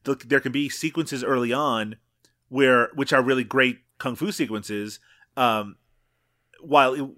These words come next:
because he knows more than the other people that he's, he's encountering, but then he still has more to learn. And I do like that the, the restaurant fight, actually both restaurant fights, I should say,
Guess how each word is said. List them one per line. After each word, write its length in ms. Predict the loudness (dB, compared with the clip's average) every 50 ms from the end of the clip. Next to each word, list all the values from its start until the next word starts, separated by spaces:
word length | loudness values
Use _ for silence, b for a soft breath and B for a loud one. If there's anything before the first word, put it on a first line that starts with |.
| -20 -18
because 240 | -10 -4 -2 -2 -2
he 100 | -2 -2
knows 260 | 0 2 2 2 0 -2
more 340 | -4 -2 2 4 6 4 4
than 160 | 4 -2 -2
the 100 | 0 0
other 140 | 0 0 0
people 220 | -4 -6 -6 -4
that 100 | -4 -4
he's, 220 | -4 -6 -8 -12 -14
he's 180 | -16 -14 -14 -14
encountering, 540 | -12 -6 -4 -4 -4 -2 -4 -4 -4 -6 b b b b b
but 140 | -8 -2 2
then 140 | 2 2 2
he 120 | 2 -4
still 240 | -10 -2 0 0 2
has 240 | 2 0 -2 -4 -6
more 380 | -8 -8 -4 -4 -4 -4 -4 _ _ _ _ _
to 240 | -10 -6 -6 -4 -4
learn. 360 | -2 -4 -4 -6 -8 -12 -18 _ b b b b b
And 100 | 0 0
I 80 | 2 2
do 140 | 2 2
like 180 | 0 0 0 -2
that 140 | -4 -6 -4
the, 280 | -4 -2 -2 -2 -4 -6
the 80 | -6 -6
restaurant 400 | -6 -6 -6 -8 -10 -10 -10 -6
fight, 200 | -6 -6 -4 -4
actually 240 | -6 -6 -6 -8 -2
both 300 | 2 2 2 2 0 -4
restaurant 400 | -8 -8 -8 -10 -12 -14 -10 _
fights, 240 | -10 -10 -8 -10
I 60 | -14 -14
should 260 | -12 -14 -14 -14 -12
say, 280 | -12 -12 -10 -12 -12